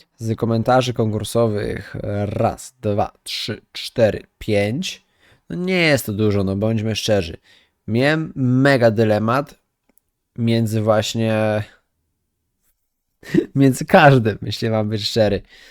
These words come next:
Ale jednak, ale jednak, ale jednak, uwaga,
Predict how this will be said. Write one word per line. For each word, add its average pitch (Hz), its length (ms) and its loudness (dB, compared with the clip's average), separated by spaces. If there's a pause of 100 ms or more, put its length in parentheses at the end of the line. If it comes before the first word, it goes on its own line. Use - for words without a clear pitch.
(460)
Ale 98 220 0
jednak, 113 540 0
ale 101 180 -2
jednak, 87 400 -4
ale 82 160 -4
jednak, 95 600 -4 (220)
uwaga, 98 640 0